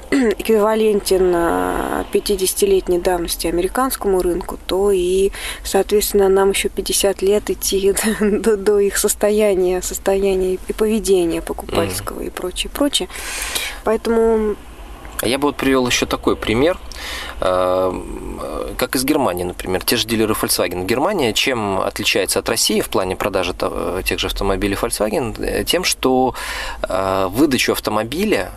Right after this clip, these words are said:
Speaker 2: дилеры могут назначать не у себя в автосалоне, а, э, на заводе, грубо говоря. И в чём-то вот в этом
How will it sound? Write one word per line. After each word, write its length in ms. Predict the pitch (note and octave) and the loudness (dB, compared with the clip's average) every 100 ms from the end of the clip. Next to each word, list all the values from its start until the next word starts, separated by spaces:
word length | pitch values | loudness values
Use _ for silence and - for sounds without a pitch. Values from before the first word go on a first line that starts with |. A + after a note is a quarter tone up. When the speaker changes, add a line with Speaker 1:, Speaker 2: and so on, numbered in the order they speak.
| - | -10
Speaker 2:
дилеры 420 | F#2 B2 C3 A2 | 0 4 4 4
могут 320 | A2+ A#2+ A2 | 4 2 2
назначать 500 | G#2+ G#2 A#2+ - G2+ G#2+ | 0 2 2 2 0 2
не 80 | G#2 | 2
у 20 | |
себя 300 | - A#2+ A3+ | 2 2 2
в 40 | |
автосалоне, 760 | F#3 - - A2+ G#2 F2+ E2+ - | 2 0 -2 0 2 0 -2 -4
а, 1080 | - G3 A3+ G#3 - - - G#2+ G2+ G2 F#2+ | -2 0 0 0 -2 -4 -2 0 2 2 2
э, 20 | G#2+ | 2
на 80 | F3 | 0
заводе, 440 | C#3+ G2 E2+ - - - | 2 0 0 -4 -10 -6
грубо 220 | - - | -6 -4
говоря. 340 | - - - - - - - - - | -2 -2 -4 -6 -8 -6 -4 -4 -2
И 540 | A2 A#2+ G#2+ - - G1+ - | 0 2 0 -4 -8 -8 -4
в 80 | |
чём-то 280 | - D#3 F#3+ | 0 0 0
вот 100 | D#3+ | 0
в 40 | D#3 | 0
этом 500 | D#3+ C#3+ C3 A2 | 0 -2 -2 -2